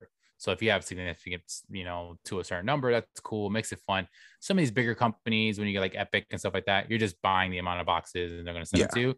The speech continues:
Speaker 1: So I do like that aspect that you can pick the numbers. Of course, like I said, he's a local, he's a guy on, on Instagram. Like, he's got a big following. You guys should know him, but if you don't, his name is Nick.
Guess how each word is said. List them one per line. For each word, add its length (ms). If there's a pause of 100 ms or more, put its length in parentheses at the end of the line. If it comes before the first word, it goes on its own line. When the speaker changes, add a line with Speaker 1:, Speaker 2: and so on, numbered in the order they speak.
Speaker 1:
So 160
I 100
do 140
like 240
that 140
aspect 540
that 80
you 120
can 140
pick 180
the 80
numbers. 460 (320)
Of 80
course, 180
like 120
I 20
said, 260
he's 220
a 40
local, 460
he's 140
a 40
guy 520
on, 320
on 120
Instagram. 480
Like, 240
he's 400
got 120
a 40
big 220
following. 600 (280)
You 100
guys 140
should 200
know 180
him, 320
but 220 (360)
if 100
you 60
don't, 220
his 100
name 100
is 120
Nick. 320